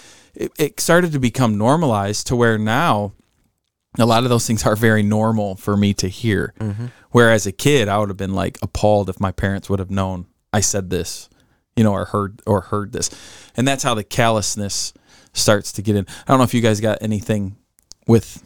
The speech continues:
Speaker 1: with this section, that little section there about becoming, uh, callous, and, and how do we, how we guard from that as,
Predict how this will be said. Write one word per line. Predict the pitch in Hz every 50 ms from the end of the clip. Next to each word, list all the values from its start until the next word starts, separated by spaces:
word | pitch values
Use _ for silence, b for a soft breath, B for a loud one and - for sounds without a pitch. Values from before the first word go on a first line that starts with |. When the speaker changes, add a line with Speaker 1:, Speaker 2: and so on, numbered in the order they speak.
| - -
Speaker 1:
with | 113 107 - -
this | 113 104 -
section, | - - - 113 101 - - - 107 101 98
that | 101 104 -
little | 107 104 101
section | 98 - - 101 - - - 101
there | 98 95 95 92
about | 92 101 98 - _ _ _ _ -
becoming, | 110 - - 127 113 107 104 101 98 b b b b b b b b b
uh, | - 90 90 95 - 117 - _ _ _ _ _ _ _ -
callous, | - 131 113 104 101 98 98 95 - - - - - -
and, | 98 90 90 82 b b b b b b b b b b b b
and | - - 113 -
how | - 139
do | 127 127
we, | 120 110 104 101
how | 87 - - 123 117
we | 113 110 98
guard | 98 98 107 101 101 104 104 95 95
from | - 101 92 92
that | 92 87 85 - - - -
as, | 104 104 95 92 92 92 - - -